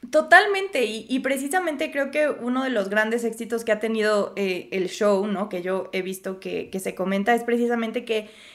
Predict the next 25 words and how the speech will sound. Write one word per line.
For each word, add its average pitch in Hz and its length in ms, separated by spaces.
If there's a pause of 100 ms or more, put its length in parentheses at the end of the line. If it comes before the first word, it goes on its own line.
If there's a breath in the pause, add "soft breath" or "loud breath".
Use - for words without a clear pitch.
(140 loud breath)
en 254 140
sí 349 120
es 427 140
muy 349 220
diverso, 269 680
¿no? 277 360
O 240 80
sea, 214 320 (180 loud breath)
en 240 160
realidad 254 440
tienes 339 280
un 294 160
cast 247 480
que 233 160
es 233 100
bastante 277 460
diverso, 233 420
¿no? 240 140
Desde 190 340
el 196 120
capitán, 208 500
que 220 120
es 202 120
un 202 140
hombre, 185 340